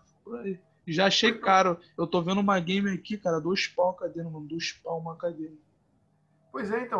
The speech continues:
Speaker 2: eu tava acompanhando essas cadeiras, justamente tava pensando, "Pô, acho que eu vou comprar." Aí fiquei naquela, "Pô, acho que eu não, não, não vou comprar não, não fica em casa, que não sei o que lá."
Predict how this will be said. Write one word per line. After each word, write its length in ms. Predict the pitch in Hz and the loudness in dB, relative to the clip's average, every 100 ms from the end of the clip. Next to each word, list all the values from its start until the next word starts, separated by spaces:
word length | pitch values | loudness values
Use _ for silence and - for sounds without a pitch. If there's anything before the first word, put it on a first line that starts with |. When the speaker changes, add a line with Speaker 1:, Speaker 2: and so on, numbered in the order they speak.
| 165 | -2
Speaker 2:
eu 160 | 165 | -4
tava 220 | 180 190 202 | -2 -2 -4
acompanhando 540 | 220 220 202 202 208 | -6 -6 -6 -4 -6
essas 120 | 190 | -8
cadeiras, 520 | - 180 180 208 202 | -6 -6 -4 -2 -4
justamente 340 | 170 - 214 190 | -4 -8 -8 -6
tava 160 | 175 | -8
pensando, 240 | 175 - 190 | -8 -14 -10
"Pô, 140 | 220 | -6
acho 140 | 170 - | -6 -8
que 40 | |
eu 60 | 131 | -14
vou 140 | 180 | -14
comprar." 440 | - 214 - 147 170 | -10 -10 -6 -4 -4
Aí 60 | 175 | -6
fiquei 180 | - 147 | -10 -12
naquela, 320 | - - 165 | -10 -8 -10
"Pô, 220 | - 190 | -8 -8
acho 160 | 190 - | -8 -10
que 60 | |
eu 40 | 185 | -18
não, 160 | 185 | -14
não, 180 | 190 196 | -8 -8
não 60 | 190 | -8
vou 100 | 190 | -10
comprar 360 | 185 180 170 | -10 -8 -8
não, 240 | 180 196 190 | -6 -8 -8
não 60 | |
fica 260 | - 175 175 | -12 -16 -18
em 80 | 156 | -12
casa, 380 | 160 180 185 175 | -4 -4 -4 -8
que 60 | |
não 80 | 165 | -16
sei 160 | 180 175 | -16 -14
o 20 | |
que 100 | - | -10
lá." 260 | 131 147 | -6 -8